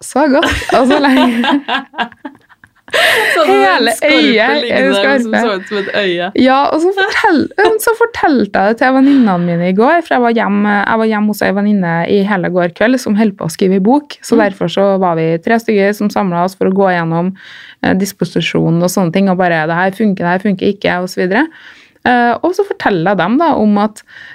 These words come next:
Speaker 1: eh, ja, det datt av en skorpe med et øye på <laughs> i går, og det synes jeg var kjempegøy.
Speaker 2: Ja.
Speaker 1: Og de ser på meg med sånn her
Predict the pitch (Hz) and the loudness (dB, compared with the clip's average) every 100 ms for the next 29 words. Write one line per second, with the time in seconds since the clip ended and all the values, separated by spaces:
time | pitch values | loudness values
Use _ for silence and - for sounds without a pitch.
0 | - 220 208 196 190 180 - - - - | -2 0 2 2 0 0 -2 -2 -4 -4
1 | - 427 427 339 285 320 - - 269 - | 0 2 2 0 0 -2 -2 0 0 0
2 | 226 226 - 165 180 - - - 226 196 | 0 2 0 0 0 0 -2 -2 0 0
3 | 180 262 208 381 403 262 240 220 220 202 | 0 0 2 0 0 0 2 2 2 2
4 | 233 233 - 208 233 240 214 190 285 302 | 2 0 0 0 0 0 0 0 0 -4
5 | - - 233 220 - 233 226 247 - 196 | -8 -4 -4 -4 -2 2 2 2 0 -2
6 | 254 226 180 190 190 202 208 | 0 -2 -2 -2 -2 -2 -2